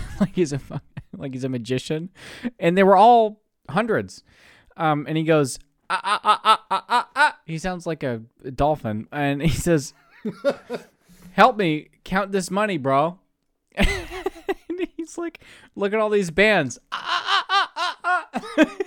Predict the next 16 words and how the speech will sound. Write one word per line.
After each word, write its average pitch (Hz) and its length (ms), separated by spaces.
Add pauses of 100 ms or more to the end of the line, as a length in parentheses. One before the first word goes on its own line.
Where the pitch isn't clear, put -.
(1600)
And - 120 (160)
I'm 208 160 (120)
just - 360
like, - 360 (680)
"Dude, - 360 (500)
dude." 262 240
Then 285 240
he 269 100
started 294 800
dancing, 254 680 (680)
like 277 320
he 381 480
was 359 420 (400)
bending 311 720
his 247 320
knees 247 720